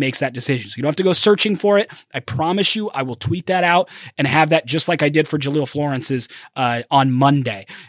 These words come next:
And I think Oregon ends up getting Amarion Winston. Josh Conerly, the five-star offensive tackle, is gonna wait. I think Oregon is trending in the wrong direction there.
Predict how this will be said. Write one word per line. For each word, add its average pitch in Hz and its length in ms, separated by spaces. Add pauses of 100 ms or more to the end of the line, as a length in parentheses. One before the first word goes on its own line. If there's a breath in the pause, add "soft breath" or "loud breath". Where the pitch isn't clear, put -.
(140)
And 151 300
I 147 120
think 185 300
Oregon 170 360
ends 160 320
up 160 160
getting 147 260
Amarion 135 540
Winston. 117 360
Josh 135 300
Conerly, 170 420
the 139 60
five-star 143 500
offensive 131 300
tackle, 156 380
is 123 100
gonna 120 160
wait. 180 380 (280 loud breath)
I 123 60
think 131 220
Oregon 151 280
is 131 80
trending 135 360
in 123 40
the 120 80
wrong 123 220
direction 160 520
there. 151 200